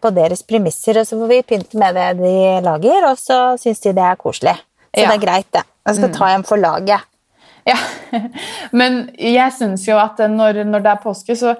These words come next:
Speaker 2: er det så veldig lite som skal til for oss å lage litt grann, eh, stemning, da. Og det er jo å bare finne fram noen, eh,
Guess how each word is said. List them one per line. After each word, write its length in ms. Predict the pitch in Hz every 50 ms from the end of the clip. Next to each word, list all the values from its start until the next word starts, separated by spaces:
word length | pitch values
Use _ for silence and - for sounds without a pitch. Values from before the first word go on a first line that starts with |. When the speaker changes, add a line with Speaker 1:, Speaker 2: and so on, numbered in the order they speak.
| - _ _ _ -
Speaker 2:
er 100 | - 180
det 80 | 202 208
så 60 | 247
veldig 220 | 226 240 214 226 233 233
lite 320 | 220 185 170 - - 175
som 100 | 190 202
skal 300 | 196 - - 170 165 180
til 200 | - - 170 165
for 160 | 165 - 196 190
oss 120 | 190 190
å 80 | 208 196
lage 300 | 190 170 170 175 190 185
litt 340 | 190 180 - _ _ _ -
grann, 440 | - 180 180 170 165 165 170 170 175
eh, 160 | 175 175 180
stemning, 460 | 185 - 190 175 175 175 202 277 339 330
da. 160 | 254 196 196
Og 80 | 196
det 80 | 196 180
er 100 | 165 175
jo 80 | 226 294
å 460 | 294 269 233 233 254 254 247 247 233
bare 240 | 247 233 196 196 196
finne 260 | - 214 190 185 185
fram 300 | - - 180 175 180 175
noen, 320 | 180 175 175 175 175 175
eh, 180 | 180 180 180